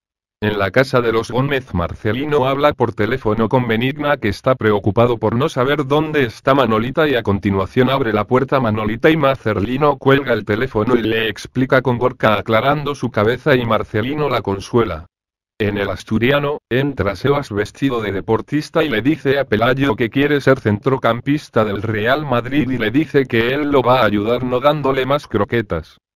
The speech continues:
A continuación entra Guillermo y Pelayo le pregunta cómo le van las cosas y Guillermo le cuenta lo de la oferta de trabajo para que volviese al despacho pero que la rechazó porque habían pasado muchas cosas entre Cristina y él en el despacho.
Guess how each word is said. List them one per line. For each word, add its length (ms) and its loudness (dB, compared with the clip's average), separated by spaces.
A 120 2
continuación 680 0
entra 360 -4
Guillermo 520 0
y 60 -2
Pelayo 540 0
le 120 -2
pregunta 500 0
cómo 300 0
le 80 -2
van 220 0
las 180 -2
cosas 400 0
y 60 0
Guillermo 540 0
le 100 -2
cuenta 400 4
lo 140 2
de 100 -2
la 80 -2
oferta 460 -2
de 100 -4
trabajo 540 0
para 240 2
que 120 0
volviese 540 0
al 160 4
despacho 560 2
pero 240 2
que 120 -2
la 120 2
rechazó 560 -2
porque 320 0
habían 380 -2
pasado 400 0
muchas 460 0
cosas 360 -2
entre 340 0
Cristina 720 -2
y 100 0
él 140 0
en 140 -4
el 80 -4
despacho. 720 0